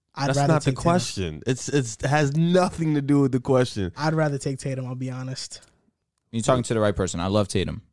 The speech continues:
Speaker 2: That's ridiculous. Embiid's
Speaker 3: It
Speaker 2: been
Speaker 3: is.
Speaker 2: better all year.
Speaker 3: He has been.
Speaker 2: All year.
Speaker 1: It just sucks that this is the year that he's not the best center in the N B A. It's Jokic by a mile.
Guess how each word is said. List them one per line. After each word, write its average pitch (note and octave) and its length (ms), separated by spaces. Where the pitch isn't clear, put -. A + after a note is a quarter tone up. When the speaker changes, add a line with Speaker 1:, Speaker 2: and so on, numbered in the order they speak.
Speaker 2:
That's - 200
ridiculous. D#2+ 720
Embiid's A2+ 300
Speaker 3:
It C3+ 60
Speaker 2:
been B2 120
Speaker 3:
is. G#2+ 60
Speaker 2:
better A2+ 160
all G2 200
year. F2 180
Speaker 3:
He C#3+ 100
has G#2+ 220
been. G2 200
Speaker 2:
All G#2+ 180
year. D#2+ 400
Speaker 1:
It G3+ 120
just G#3 240
sucks A3+ 280
that E3+ 300
this E3+ 200
is F3+ 100
the F3 80
year E3+ 260
that D#3 200
he's D#3 180
not D3 180
the D3+ 60
best C#3+ 180
center C#3+ 160
in C#3 60
the C#3 80
N C#3+ 100
B D3+ 100
A. F#3 80
It's C3+ 180
Jokic D3 360
by B2+ 140
a - 20
mile. B2 340